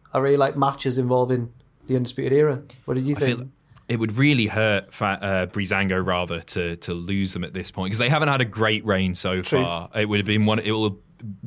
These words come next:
Speaker 2: will become, if that, if they do drop the titles, one of the more forgettable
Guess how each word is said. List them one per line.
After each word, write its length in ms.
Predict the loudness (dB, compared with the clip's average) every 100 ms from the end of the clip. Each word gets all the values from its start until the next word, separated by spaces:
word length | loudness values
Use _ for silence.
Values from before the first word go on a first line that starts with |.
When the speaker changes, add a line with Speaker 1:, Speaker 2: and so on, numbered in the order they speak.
| -10
Speaker 2:
will 240 | 0 2 2
become, 360 | 0 -2 -2 -2
if 160 | -4
that, 240 | -2 -4 -4
if 80 | -8
they 100 | -8
do 220 | -2 -2
drop 180 | -2 -6
the 60 | -8
titles, 500 | -6 -4 -6 -10 -4
one 180 | -2 -2
of 140 | -2
the 220 | -2 -2
more 220 | 0 -2 -4
forgettable 800 | -6 -2 -4 -4 -8 -6 -8